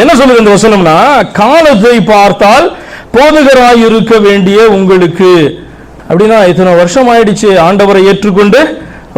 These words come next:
வந்துட்டீங்க, சபையில இருக்கிறீங்க, உட்கார்ந்து இருக்கிறீங்க, பல பிரசங்கங்களை கேட்கிறீர்கள். காலத்தை பார்த்தால் போதகராய் இருக்க வேண்டிய உங்களுக்கு தேவனுடைய வாக்கியங்களின்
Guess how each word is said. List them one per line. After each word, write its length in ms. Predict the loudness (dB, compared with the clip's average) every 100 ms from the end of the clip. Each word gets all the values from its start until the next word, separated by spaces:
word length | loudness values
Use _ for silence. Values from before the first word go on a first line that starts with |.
| -2
வந்துட்டீங்க, 500 | 0 0 0 0 0 0 -2
சபையில 400 | 0 2 2 0
இருக்கிறீங்க, 380 | 0 0 -2 0 -2
உட்கார்ந்து 340 | -2 -2 0
இருக்கிறீங்க, 340 | 0 0 0 0 0
பல 120 | -2 -2
பிரசங்கங்களை 440 | -2 -2 0 0 0
கேட்கிறீர்கள். 680 | -2 -2 -2 -2 0 0 0 -4 -2
காலத்தை 400 | 0 0 0 0 -2 0
பார்த்தால் 500 | 0 0 0 2 -2 -6 -18 -4
போதகராய் 680 | 0 2 2 2 2 2 2
இருக்க 240 | 0 0 0 0
வேண்டிய 260 | 0 0 0
உங்களுக்கு 460 | 0 0 0 0 0 2 0 0
தேவனுடைய 480 | 0 2 2 0 0 0
வாக்கியங்களின் 640 | 0 -2 -2 -2 0 0